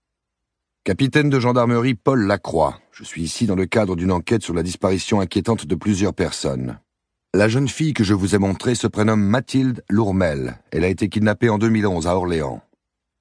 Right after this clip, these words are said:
Elle portait à la cuisse gauche exactement cette marque de naissance en forme de tête de cheval. »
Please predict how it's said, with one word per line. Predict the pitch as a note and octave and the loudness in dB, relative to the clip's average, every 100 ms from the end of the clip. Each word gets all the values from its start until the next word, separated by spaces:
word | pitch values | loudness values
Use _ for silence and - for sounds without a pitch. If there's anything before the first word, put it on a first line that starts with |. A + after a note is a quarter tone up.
| _ - | _ -6
Elle | E2 | -2
portait | E2 A2+ C3 A#2 | 2 2 2 2
à | |
la | A2 | 0
cuisse | G#2 A2 F2+ | 0 0 2
gauche | G#2 C#3+ - | 2 0 0
exactement | A2 F#2+ A#2+ - A#2+ A2 A#2+ | -2 0 -2 0 0 2 0
cette | - G#2 - | -2 -4 0
marque | A2+ - E2+ | 0 -2 -2
de | F2+ | -2
naissance | F#2+ - B2 - | -2 -2 -2 -2
en | F2+ | -4
forme | - A2 F#2+ | 0 0 0
de | E2+ | -2
tête | - G2 | -2 -2
de | F2+ | -2
cheval. » | - D#2 D#2 C2+ A1 | -4 -2 -2 -4 -6